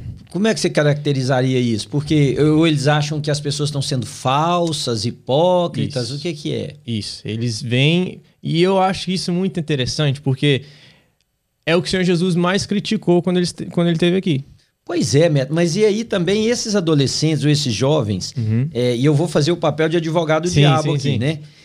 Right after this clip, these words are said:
Speaker 1: É, não tá sendo intolerância, por exemplo, porque em qualquer comunidade cristã,
Speaker 2: Uhum.
Speaker 1: qualquer comunidade, é um lugar de pessoas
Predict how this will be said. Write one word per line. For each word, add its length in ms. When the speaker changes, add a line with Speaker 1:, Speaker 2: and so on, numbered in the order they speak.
Speaker 1:
É, 280
não 180
tá 160
sendo 480
intolerância, 1040
por 220
exemplo, 440
porque 580
em 160
qualquer 500
comunidade 960
cristã, 640
Speaker 2:
Uhum. 80
Speaker 1:
qualquer 520
comunidade, 720
é 60
um 120
lugar 340
de 120
pessoas 680